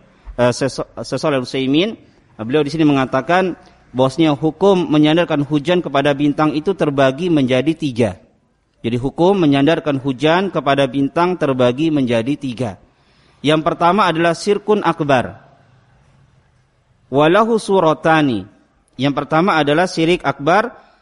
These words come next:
dan ini bentuknya ada dua. Jadi hukum menyandarkan bintang ada tiga. Yang pertama syirik akbar, dan syirik akbar ini bentuknya ada dua. Yang pertama,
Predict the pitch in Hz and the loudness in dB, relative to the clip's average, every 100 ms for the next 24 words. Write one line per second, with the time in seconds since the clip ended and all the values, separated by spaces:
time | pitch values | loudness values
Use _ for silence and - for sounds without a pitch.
0 | _ _ 123 147 160 160 151 170 202 175 | _ _ 0 2 2 0 0 0 0 -2
1 | 156 - 185 151 127 139 185 214 - - | -4 -2 0 0 2 2 2 -2 -14 -14
2 | 120 127 110 90 _ _ _ _ _ _ | -4 0 -2 -4 _ _ _ _ _ _
3 | _ _ _ _ _ _ _ _ _ _ | _ _ _ _ _ _ _ _ _ _
4 | _ - 127 113 131 147 196 180 156 160 | _ -20 -14 -8 -6 -2 0 2 4 4
5 | 185 170 151 139 131 151 175 202 - _ | 2 2 0 0 -2 0 0 -2 -14 _
6 | - _ _ _ _ _ _ _ _ _ | -20 _ _ _ _ _ _ _ _ _
7 | - 139 147 143 131 175 175 156 147 156 | -4 -2 -2 -4 -2 0 0 -2 -2 -2
8 | 185 - 160 - 135 135 170 165 147 160 | -2 -4 -4 -4 -6 -2 0 0 -4 -4
9 | 151 143 147 151 147 190 180 151 156 175 | -4 -4 -2 -2 -2 -4 -4 -4 -6 -4
10 | 165 143 131 143 185 170 151 151 151 190 | -2 -2 -2 0 0 -2 -4 -2 0 0
11 | 226 | -2